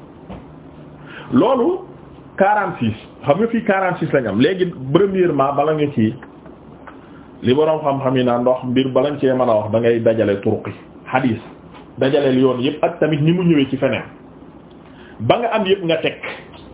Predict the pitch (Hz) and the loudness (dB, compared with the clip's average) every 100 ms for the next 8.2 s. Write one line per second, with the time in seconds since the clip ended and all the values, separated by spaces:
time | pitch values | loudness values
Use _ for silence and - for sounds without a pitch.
0 | - - 175 170 165 160 165 160 - 139 | -16 -4 0 2 0 0 0 0 0 0
1 | 139 131 127 139 143 143 135 151 147 151 | 2 0 0 0 0 0 2 2 2 0
2 | 147 147 160 165 151 147 139 131 107 143 | 0 2 2 2 2 2 0 -2 0 0
3 | 143 131 135 143 139 139 135 135 127 127 | 0 0 0 0 0 2 2 2 2 0
4 | 131 131 127 123 135 131 156 180 - - | 2 2 2 0 2 2 2 -2 -2 -8
5 | - 160 - 156 - 123 135 127 120 113 | 0 0 0 -6 -2 0 0 0 2 2
6 | 110 113 110 104 95 82 - - - - | 2 2 0 -2 -4 -6 -10 -20 -20 -20
7 | - - - 131 233 233 233 254 214 214 | -20 -20 0 2 2 0 0 2 0 0
8 | 135 | -2